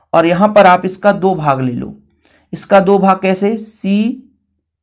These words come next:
सीएल थ्री सीओ सीएच थ्री,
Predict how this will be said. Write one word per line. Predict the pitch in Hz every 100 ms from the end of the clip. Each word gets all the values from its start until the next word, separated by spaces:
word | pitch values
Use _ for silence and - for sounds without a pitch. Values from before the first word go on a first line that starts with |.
| _ _ _ _ _ _ _ _ _
सीएल | - - - 208 180 175
थ्री | 175 - 196 220 - - _ _ _ _ _
सीओ | - - 196 196 220
सीएच | 233 196 175 165 - -
थ्री, | 165 196 240